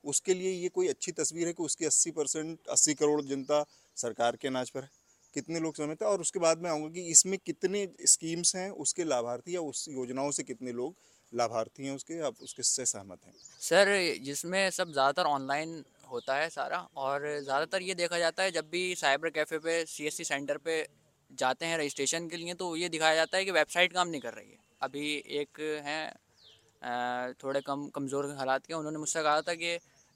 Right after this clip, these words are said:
Speaker 2: एक, म, वो चल रही है योजना सिलाई मशीन की,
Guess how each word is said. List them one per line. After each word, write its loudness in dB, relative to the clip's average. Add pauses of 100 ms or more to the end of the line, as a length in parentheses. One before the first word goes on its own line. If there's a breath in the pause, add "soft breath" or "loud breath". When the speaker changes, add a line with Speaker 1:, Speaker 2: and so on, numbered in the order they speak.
Speaker 2:
एक, -4 (720)
म, -8
वो -4
चल -8
रही -4
है -6
योजना -6
सिलाई 0
मशीन -4
की, -14